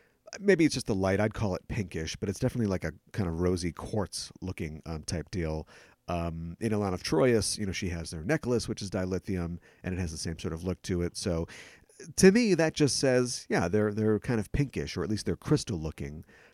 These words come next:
um, but not green. That's so distinctive. But try Google image search, searching for it. Um, you'll get a lot of responses. So if they've retconned it, or if they've just decided, um, that it's supposed to be green, or it's a different variant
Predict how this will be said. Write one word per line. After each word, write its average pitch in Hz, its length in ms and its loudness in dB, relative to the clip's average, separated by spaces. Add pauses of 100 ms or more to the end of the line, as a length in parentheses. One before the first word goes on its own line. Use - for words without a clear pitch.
(140)
um, 85 440 -4 (340)
but 127 120 2
not 113 220 0
green. 110 460 0
That's 82 200 -6
so 113 360 2
distinctive. 90 760 -6 (640)
But 240 240 6 (280)
try 170 420 4
Google 165 300 4
image 160 260 2
search, 131 180 2 (100)
searching 113 360 -2
for 92 300 0
it. 87 280 -4
Um, 101 300 -4
you'll 113 100 -2
get 127 140 0
a 120 40 2
lot 117 160 2
of 110 60 0
responses. 80 600 -6
So 87 280 -2
if 95 160 -4
they've 123 260 0
retconned 123 560 -2
it, 117 160 2
or 110 60 0
if 90 60 -4
they've 98 120 -4
just 101 160 -10
decided, 98 720 -4
um, 87 200 -8
that 85 120 -6
it's 85 80 -10
supposed - 220 -10
to 85 40 -16
be 82 100 -8
green, 170 360 0
or 202 140 2
it's - 80 0
a 202 40 -2
different 180 240 0
variant 143 520 4